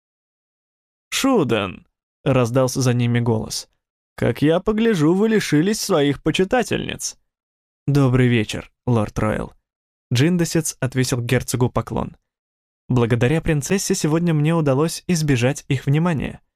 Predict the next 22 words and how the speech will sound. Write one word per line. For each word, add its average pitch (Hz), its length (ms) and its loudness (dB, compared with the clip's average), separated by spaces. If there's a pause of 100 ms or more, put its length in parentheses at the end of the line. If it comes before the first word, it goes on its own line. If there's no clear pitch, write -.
(500)
«Ах, 135 460 0 (460)
милая 117 440 2
принцесса 113 640 -2
Сарин!» - 480 -4 (640)
Ройл 135 380 2
склонился 123 580 0
к - 60 -8
её 117 340 0
руке. - 400 -6 (720)
«Ваше - 400 0
пристрастие 175 760 -2
к - 60 -12
чёрному 127 460 0
цвету 113 560 -2
исчерпало 170 600 -2
себя». - 420 -6 (1200)
«Оно 135 220 2
никогда 131 500 0
не 110 160 -2
было 113 200 0
сильным, - 600 -6 (100)
милорд», - 500 -8